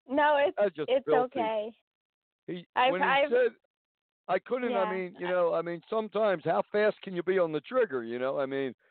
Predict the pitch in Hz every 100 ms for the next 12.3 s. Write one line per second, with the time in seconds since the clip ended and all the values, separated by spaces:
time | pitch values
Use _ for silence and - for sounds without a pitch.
0 | _ _ _ 190 214 196 151 - 190 220
1 | - 160 - 175 196 - 185 185 175 160
2 | 143 165 - 165 - 170 180 170 156 165
3 | 160 135 - 156 180 208 147 135 - 127
4 | 135 139 131 127 147 160 147 107 123 165
5 | - - 120 123 127 127 120 113 127 185
6 | 170 147 143 131 - _ _ _ - 151
7 | 190 190 160 170 170 - 160 196 208 190
8 | 175 175 165 151 151 143 - 190 - 165
9 | 151 131 - 139 131 101 85 _ _ _
10 | _ - 147 139 139 160 160 190 196 -
11 | 165 165 - 143 165 151 147 135 143 160
12 | - 143